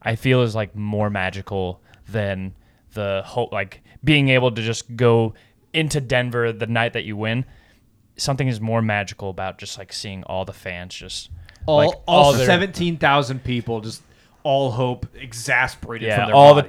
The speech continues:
Speaker 1: the, all the time that they spent this offseason, like, you know, like, watching and you know, buying tickets and getting merch and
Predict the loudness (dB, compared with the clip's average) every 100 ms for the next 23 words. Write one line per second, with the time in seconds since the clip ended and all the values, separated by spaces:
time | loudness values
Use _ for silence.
0 | 4 8 8 8 4 0 2 2 0 -2
1 | -4 -4 -4 -4 -4 -2 -2 -6 -8 -8
2 | -8 -8 -8 -8 -6 -8 -10 -12 -12 -14
3 | _ _ _ _ -8 0 2 2 0 -4
4 | -4 -10 _ _ _ _ _ _ -20 -20
5 | -12 -4 -4 -4 -8 -6 -2 -4 -2 -8
6 | -8 -14 -16 -14 -14 -10 0 6 8 6
7 | 4 -10